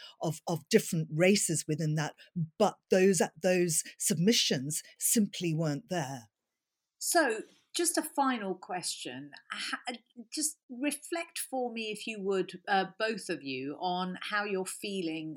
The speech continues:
Speaker 2: about having to get your heads into these six books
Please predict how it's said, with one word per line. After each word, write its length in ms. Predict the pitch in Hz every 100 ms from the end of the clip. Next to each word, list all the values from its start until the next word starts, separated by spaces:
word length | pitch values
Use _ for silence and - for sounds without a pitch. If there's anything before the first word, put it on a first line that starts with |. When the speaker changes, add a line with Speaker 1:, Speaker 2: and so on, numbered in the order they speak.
| -
Speaker 2:
about 360 | 175 165 165 - -
having 360 | 180 175 170 160
to 320 | 180 165 165 160 - - _ -
get 140 | 196 190
your 200 | 185 165
heads 300 | 185 175 170
into 300 | 165 - 170
these 300 | 165 160 -
six 260 | 185 -
books 500 | - 165 - - -